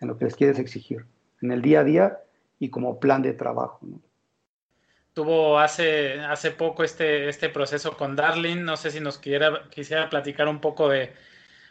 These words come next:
Speaker 2: Normalmente ha estado en equipos, selecciones nacionales, pues aquí en México. Ese trabajo fue diferente, sin embargo, igual consiguió un resultado importante. ¿Cómo fue ahí? Pues me imagino que se enfrentó a,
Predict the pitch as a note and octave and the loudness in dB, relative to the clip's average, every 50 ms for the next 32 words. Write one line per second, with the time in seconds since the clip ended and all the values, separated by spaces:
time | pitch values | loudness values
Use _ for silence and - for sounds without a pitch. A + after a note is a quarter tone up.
0 | _ _ - F#3+ F#3 E3+ F3 F3 F3 F#3 G3 G3+ G3+ G3 F#3 G3+ F#3+ F#3+ - G3 | _ _ -12 -4 0 2 2 4 6 4 4 4 4 2 4 4 2 2 4 4
1 | F#3 F#3+ G3 G3 F#3 F3+ F3 E3 D#3 C#3 - _ _ _ _ _ - D#3 D3+ D3+ | 4 6 6 4 4 2 0 0 -4 -8 -12 _ _ _ _ _ -16 -12 -8 -8
2 | D3+ - - - G3+ F#3 - - F#3 F#3 G3 G3 G3 - - E3 D3+ D3 D3 - | -8 -8 -8 -12 -12 -12 -6 -2 0 0 0 0 -2 -8 -6 -6 -4 -4 -4 -4
3 | - E3+ E3 F3 D#3+ E3 D#3 D3+ - D#3+ D3+ D3+ D#3 E3 E3+ E3+ E3 D3+ - - | -4 -6 -6 -4 -2 -2 -2 -2 -2 -4 -4 -2 -2 -2 -2 -2 -2 -2 -4 -6
4 | - - C#3 A#2+ C#3+ C3+ C3+ D#3+ D#3+ E3 E3 F3 E3+ E3+ F3+ F3 - F3+ G#3 A3+ | -14 -12 -10 -8 -8 -8 -6 -6 -6 -2 0 -2 0 -2 -4 -2 0 0 0 0
5 | - - _ _ _ _ _ - - D#3 - E3+ E3 D#3+ D#3 D3+ D#3 D#3 - F3 | -4 -14 _ _ _ _ _ -6 -6 -4 -2 -2 0 0 2 2 2 2 0 -2
6 | D3+ - - D#3+ D#3 D#3+ D#3+ D3 D#3 D#3 - - D3+ D3 D#3+ E3 E3+ E3+ - F3+ | -6 -4 -4 -2 -2 -2 -2 -4 -6 -10 -6 -6 -4 -4 -4 -4 -6 -6 -4 -4
7 | F#3+ A3+ A#3 - E3 D3+ C#3+ C3+ C#3 C3+ C#3+ D3+ D#3 D#3 D#3 D3 C#3 C#3+ D3 D3+ | -4 -4 -4 -6 -10 -8 -8 -8 -6 0 2 2 2 2 0 0 2 2 4 4
8 | D3+ D3+ D3 D3+ - _ _ _ _ _ _ - D3 C#3+ - D#3 C#3+ C#3+ D3+ D#3 | 4 2 -2 -6 -12 _ _ _ _ _ _ -10 -8 -8 -6 -8 -4 -4 -4 -2
9 | D3+ D#3 D#3+ D3+ D#3 D3 C#3 C#3 D3+ D3+ D#3 D#3 D3+ D3 C#3+ - - D#3 D#3 D#3+ | -2 -2 -2 -2 -2 -4 -2 0 0 2 2 0 -2 -2 -4 -2 0 0 0 0
10 | D#3 - F3+ G3+ - - - _ _ _ _ _ _ - - D#3+ D#3+ E3 D#3+ - | 0 0 0 0 0 -6 -20 _ _ _ _ _ _ -4 -4 -2 0 0 -2 -2
11 | - E3 D#3+ D#3+ E3 D#3+ D#3 D#3 D#3+ E3 E3 E3 D#3 C#3+ - - - C#3+ C#3+ C#3 | 0 2 2 4 6 6 4 4 2 0 0 0 -2 -2 -2 -10 -14 -12 -10 -6
12 | C#3+ C#3 C#3 - D#3+ E3 E3 - E3 D3+ - D3+ C#3 - C#3+ C#3 C3+ C3+ - D3+ | -4 -4 -4 -2 -4 -4 -2 -2 -4 -4 -4 -6 -8 -6 -8 -8 -8 -2 0 2
13 | D3+ D#3 D#3+ D#3 D3+ C#3+ C#3 - | 4 4 4 4 4 2 -2 -6